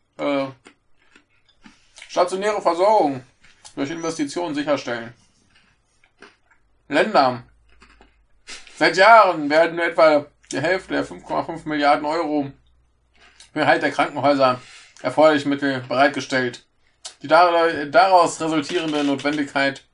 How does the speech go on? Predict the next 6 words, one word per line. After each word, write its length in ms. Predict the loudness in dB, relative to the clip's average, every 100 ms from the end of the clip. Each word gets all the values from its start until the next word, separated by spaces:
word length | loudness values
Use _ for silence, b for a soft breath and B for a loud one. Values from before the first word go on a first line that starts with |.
| b b b
Investitionsmittel 960 | -6 -4 -4 -2 -2 -2 -4 -2 -2 -6 -10
aus 180 | -8 -6
den 280 | -4 -4 -4
Behandlungspauschalen 1000 | -4 -4 -6 -6 -6 -4 -2 -2 -4 -6
zu 120 | -8
finanzieren, 600 | -6 -6 -4 -8 -8